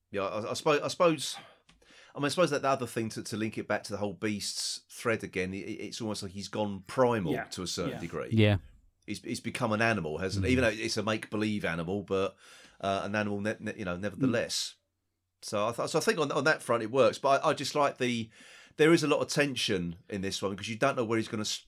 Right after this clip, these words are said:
Speaker 1: he's gonna spring out from next, as they're trying to sort of
Speaker 2: Mm.
Speaker 1: coax him out.
Speaker 3: Yeah.
Speaker 1: And the fact they have to lock him in the studio as well
Speaker 3: <laughs>
Speaker 1: because he has gone, you know,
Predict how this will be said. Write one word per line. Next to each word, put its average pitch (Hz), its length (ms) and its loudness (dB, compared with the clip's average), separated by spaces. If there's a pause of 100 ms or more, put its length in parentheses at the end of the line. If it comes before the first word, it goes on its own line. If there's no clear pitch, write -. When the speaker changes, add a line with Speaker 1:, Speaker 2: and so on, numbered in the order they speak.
(100)
Speaker 1:
he's 107 160 -8
gonna 110 180 -6
spring 113 300 -4
out 110 140 -2
from 113 240 -4
next, 123 340 -2
as 95 80 -10
they're 101 80 -6
trying 104 280 -2
to 101 60 -4
sort 101 380 -4
of 135 60 2
Speaker 2:
Mm. 123 160 0 (580)
Speaker 1:
coax - 340 -2
him 110 120 0
out. 87 240 0
Speaker 3:
Yeah. 95 240 0 (120)
Speaker 1:
And 101 260 -2
the 107 60 -4
fact 156 220 0
they 135 60 2
have 110 100 -2
to 113 220 0 (240)
lock 135 320 2
him 120 100 -4
in 113 140 -2
the 107 40 -6
studio 104 600 -2
as 87 140 -10
well 107 220 2
Speaker 3:
<laughs> - 0 -
Speaker 1:
because - 540 -2 (260)
he 104 140 -2
has 107 240 0
gone, 98 400 -4
you 107 80 -2
know, 82 180 -2